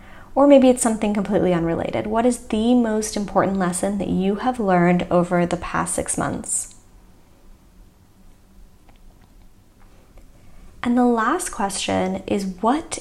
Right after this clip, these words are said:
intention, what mantra, what mindset do you want to keep in mind for the next half year? What is something that you really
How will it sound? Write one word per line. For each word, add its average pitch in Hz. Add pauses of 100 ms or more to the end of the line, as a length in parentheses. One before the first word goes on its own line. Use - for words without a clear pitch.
intention, 196 (380)
what 208
mantra, 185 (420)
what 254
mindset 190
do 214
you 208
want 294
to 262
keep 214
in 196
mind 214 (420)
for -
the 220
next 190
half 175
year? - (1200)
What 240
is 311
something 202
that -
you 208
really 226